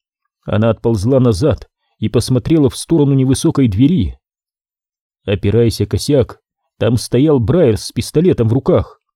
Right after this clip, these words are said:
Он с ужасом оглядывал комнату. Маккензи подползла к Брайану Вёрнеру. Он лежал на земляном полу,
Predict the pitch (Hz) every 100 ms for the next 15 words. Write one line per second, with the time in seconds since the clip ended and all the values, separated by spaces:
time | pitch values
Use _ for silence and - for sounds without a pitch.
0 | _ _ _ _ _ _ - 104 123 -
1 | - 185 123 - 120 135 117 143 120 127
2 | - 185 123 95 - - _ _ _ _
3 | _ _ _ _ _ _ _ - 98 95
4 | 135 127 110 92 - _ _ _ 113 -
5 | 120 107 95 143 92 143 147 135 127 123
6 | 180 110 95 64 - _ _ _ _ _
7 | _ - 110 123 127 101 147 135 123 104
8 | 123 131 160 110 127 156 139 -